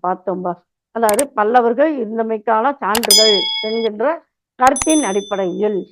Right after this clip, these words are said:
நாம் பார்த்தோம். சரிங்களா? இதனோடு தொடர்புடைய வீடியோக்களின் லிங்கை இணைக்கின்றேன்ப்பா.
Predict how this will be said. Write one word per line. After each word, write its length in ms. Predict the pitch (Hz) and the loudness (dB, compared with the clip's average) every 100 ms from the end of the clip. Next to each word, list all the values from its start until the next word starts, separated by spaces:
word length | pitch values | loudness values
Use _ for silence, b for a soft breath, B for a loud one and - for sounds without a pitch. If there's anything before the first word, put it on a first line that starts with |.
| _ _ | _ _
நாம் 320 | - 233 277 - | -2 0 0 -2
பார்த்தோம். 640 | 190 180 185 190 190 180 - _ _ - | -4 -4 -4 -4 -4 -6 -12 _ _ -6
சரிங்களா? 340 | 226 220 214 208 _ | -4 -2 -6 -8 _
இதனோடு 560 | 233 247 262 277 320 320 | -4 0 4 6 4 2
தொடர்புடைய 520 | 220 226 214 214 202 | 2 2 0 -2 -2
வீடியோக்களின் 600 | 202 240 240 233 196 196 - | -2 -2 -2 -2 -6 -6 -4
லிங்கை 520 | 254 269 277 226 185 | -4 0 0 0 0
இணைக்கின்றேன்ப்பா. 840 | 196 208 208 196 185 185 185 269 | -4 -6 -8 -6 -6 -4 0 0